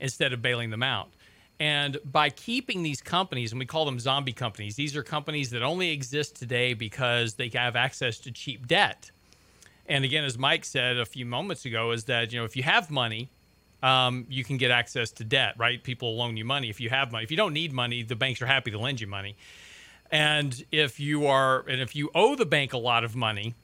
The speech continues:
<laughs> right, the banks are happy to loan you money because they don't want you to default. They're just gonna lend you more money to try to hope. And there's an old saying is, like, if you owe the bank a hundred thousand dollars, it's your problem. If you owe the bank a million dollars, it's the bank's problem.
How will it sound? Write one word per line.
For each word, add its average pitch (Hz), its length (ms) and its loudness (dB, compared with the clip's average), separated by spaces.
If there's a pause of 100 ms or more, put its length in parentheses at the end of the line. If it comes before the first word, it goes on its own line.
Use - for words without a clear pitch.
(520)
<laughs> - 200 -2
right, 147 420 4 (480)
the 180 80 0
banks 165 280 4
are 160 40 2
happy 156 240 6
to 139 80 0
loan 143 240 2
you 139 80 0
money 143 240 2
because 131 300 0
they 131 80 2
don't 131 160 2
want 127 200 0
you 123 80 -6
to 113 140 -4
default. 123 380 2
They're 120 100 -2
just 113 160 -10
gonna 117 220 -2 (100)
lend 139 220 -2
you 131 80 -2
more 147 220 0
money 135 260 0
to 120 100 -6
try 123 220 2
to 117 80 2
hope. 127 240 2
And 120 180 -4
there's 123 220 -6
an 131 40 -6
old 127 160 -4
saying 135 280 -2
is, 117 100 -2
like, 117 160 -2
if 120 80 -10
you 139 100 0
owe 139 120 2
the 120 100 -2
bank 123 280 2
a 117 40 2
hundred 127 300 -2
thousand 113 260 2
dollars, 113 340 2
it's 107 160 -6
your 135 120 2
problem. 113 360 0
If 98 80 -8
you 135 80 2
owe 123 60 4
the 117 80 -4
bank 123 160 -2
a 113 60 -4
million 127 320 0
dollars, 107 320 0
it's 107 120 -4
the 120 80 -6
bank's 127 280 -2
problem. 104 420 0